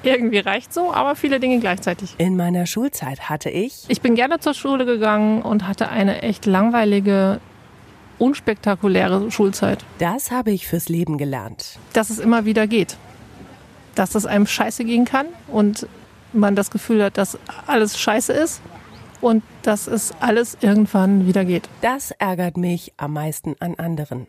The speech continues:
Speaker 1: Was mich in letzter Zeit echt nervt bei Menschen, die ich nicht persönlich kenne, sondern vielen, wenn man so im Internet unterwegs ist, ist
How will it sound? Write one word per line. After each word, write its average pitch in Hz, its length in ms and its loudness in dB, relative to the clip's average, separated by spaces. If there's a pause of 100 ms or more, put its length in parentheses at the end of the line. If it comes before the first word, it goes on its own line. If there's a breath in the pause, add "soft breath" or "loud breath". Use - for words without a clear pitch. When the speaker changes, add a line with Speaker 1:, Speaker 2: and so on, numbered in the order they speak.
Speaker 1:
Was 233 280 -2
mich 226 200 2
in 233 100 4
letzter 269 380 2
Zeit 247 320 -2 (240)
echt - 460 -4 (640)
nervt 220 600 2
bei 214 140 -2
Menschen, 214 440 2
die 180 120 -2
ich 180 140 -4
nicht 180 180 0
persönlich 202 440 0
kenne, 247 300 0
sondern 196 340 0
vielen, 190 380 0
wenn 185 100 2
man 180 140 2
so 180 80 0
im 190 80 0
Internet 254 340 2
unterwegs 214 480 0
ist, 202 240 -6
ist - 300 -6